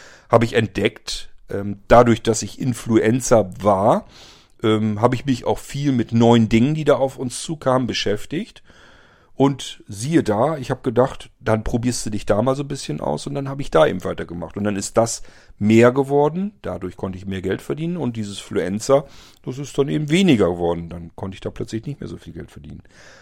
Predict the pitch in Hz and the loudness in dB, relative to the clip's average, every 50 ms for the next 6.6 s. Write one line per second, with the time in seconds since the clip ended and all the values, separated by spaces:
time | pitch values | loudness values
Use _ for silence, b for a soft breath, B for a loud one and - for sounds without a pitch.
0 | B B B B B - 135 135 139 120 104 87 80 107 107 - 147 143 135 - | B B B B B 6 8 8 8 8 4 0 0 -2 0 2 2 2 2 2
1 | 98 107 117 147 - 165 175 160 - - _ - 156 - - - - 123 - - | 0 0 0 0 -2 -4 -6 -6 -8 -12 _ -18 -18 -18 -12 -10 -8 -6 -6 -4
2 | 143 - - - - 110 123 165 180 - 202 175 - - 160 - - 185 - - | -4 -4 -4 -2 0 0 0 0 0 -4 -6 -6 -6 -6 -6 -4 -4 -4 -4 -4
3 | - 98 101 - - - 92 87 82 85 85 82 82 92 - _ _ _ _ _ | -4 -4 -4 -4 -4 -4 -4 -4 -4 -6 -12 -14 -14 -16 -20 _ _ _ _ _
4 | _ _ _ _ - 165 156 - - - 101 110 135 127 127 - - - - 226 | _ _ _ _ -6 -4 -4 -6 -8 -8 0 2 4 4 4 0 -4 -2 0 2
5 | 220 160 107 101 98 95 92 104 101 107 110 - - 170 170 - 147 123 117 113 | 2 4 2 2 2 2 4 4 2 2 2 0 0 0 0 0 -2 0 2 2
6 | 113 110 107 101 113 127 127 123 135 143 160 | 4 4 4 2 0 0 0 0 -2 -2 -2